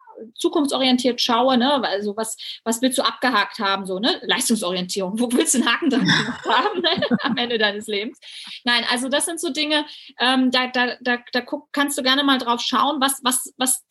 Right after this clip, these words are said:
was sollten Leute über dich erzählen, wenn du vielleicht mal nicht, wa-, warum hast du ein gutes Leben gefühlt? Und das Wichtigste dabei, und da reden wir immer drüber, das bist du selbst natürlich und es geht um dich.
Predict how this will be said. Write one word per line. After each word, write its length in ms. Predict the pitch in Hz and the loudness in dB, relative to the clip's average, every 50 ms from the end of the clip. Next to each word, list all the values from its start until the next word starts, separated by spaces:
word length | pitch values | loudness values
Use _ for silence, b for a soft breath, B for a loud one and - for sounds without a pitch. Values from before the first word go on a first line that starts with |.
| - | -4
was 200 | 220 254 294 302 | -2 0 0 2
sollten 280 | - 320 359 370 370 349 | 2 2 2 2 0 2
Leute 280 | 302 285 302 330 - 359 | 4 4 4 4 2 2
über 100 | 277 302 | 0 0
dich 180 | 262 294 302 | 0 0 0
erzählen, 640 | 277 262 254 - - - 330 330 330 285 254 233 214 | -2 -2 -2 -2 0 2 2 4 4 4 4 4 2
wenn 140 | 220 226 226 | 2 0 0
du 80 | 254 | 0
vielleicht 400 | 254 247 - 262 247 240 247 247 | -2 -2 0 2 2 2 2 2
mal 80 | 254 247 | 2 2
nicht, 200 | 254 285 - 240 | 2 2 0 -4
wa-, 180 | 233 - - 226 | -6 -8 -6 0
warum 420 | 226 247 277 294 330 320 311 302 | 2 2 2 2 2 -2 -2 -2
hast 260 | 269 277 277 - - - | 0 -2 -2 -2 -4 -4
du 180 | 277 294 294 | -4 -4 -2
ein 220 | - - 247 247 240 | -2 0 0 0 0
gutes 300 | 247 277 285 269 254 - | 0 -2 -4 -4 -2 0
Leben 220 | 262 269 285 311 | 0 0 0 -2
gefühlt? 340 | 302 294 - - 302 294 - | -4 -6 -4 -4 -4 -2 0
Und 360 | 247 247 247 - - - - - | 0 -2 -2 -2 -6 -8 -4 -2
das 140 | 233 226 220 | 0 2 2
Wichtigste 420 | 262 285 285 294 277 254 - 254 | 2 2 2 0 -2 -2 0 0
dabei, 420 | 240 254 240 208 240 247 254 254 | 2 2 4 4 4 4 4 2
und 120 | 226 214 214 | 2 0 2
da 160 | 208 180 190 | 2 2 2
reden 260 | 185 214 220 220 226 | 2 4 2 4 4
wir 80 | 214 - | 2 2
immer 160 | 226 247 247 | 4 4 2
drüber, 280 | 233 226 226 220 233 220 | 2 0 0 2 2 2
das 160 | 208 208 - | 0 0 -2
bist 200 | - 208 - - | -2 -4 -4 -4
du 60 | 208 | -4
selbst 520 | 190 185 208 220 254 311 339 - - - - | -2 0 2 2 2 2 2 -2 -4 -2 0
natürlich 560 | 254 254 254 - 269 254 240 247 240 240 233 | 0 0 2 2 2 2 4 4 2 2 0
und 80 | 214 208 | -4 -4
es 120 | 208 - | -4 -6
geht 160 | - 202 196 | -6 -8 -6
um 140 | - 190 175 | -6 -8 -4
dich. 300 | 180 175 175 180 - - | -2 -2 -2 -4 -6 -16